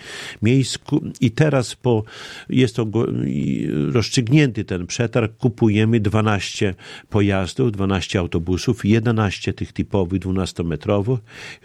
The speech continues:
typu, mm, maxi za kwotę czternaście milionów trzysta sześćdziesiąt osiem tysięcy wygrała firma Autosan.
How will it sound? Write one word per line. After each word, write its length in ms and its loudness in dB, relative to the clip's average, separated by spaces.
typu, 440 0
mm, 480 -2
maxi 560 -2
za 500 0
kwotę 400 -2
czternaście 720 -2
milionów 420 0
trzysta 360 -2
sześćdziesiąt 460 -2
osiem 260 -2
tysięcy 680 0
wygrała 440 0
firma 500 -2
Autosan. 680 -2